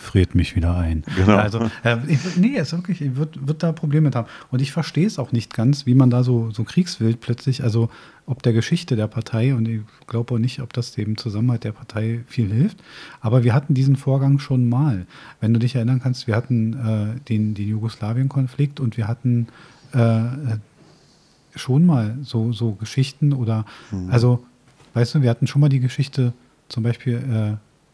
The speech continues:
Speaker 1: der Jugoslawien-Konflikt war groß besprochen.
Speaker 2: Mhm.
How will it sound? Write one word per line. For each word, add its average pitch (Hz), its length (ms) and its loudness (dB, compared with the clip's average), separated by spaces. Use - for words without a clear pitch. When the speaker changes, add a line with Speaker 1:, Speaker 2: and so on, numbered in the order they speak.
Speaker 1:
der 117 160 2
Jugoslawien-Konflikt 135 1120 -2
war 110 120 0
groß 110 300 -6
besprochen. 147 520 -4
Speaker 2:
Mhm. 107 260 0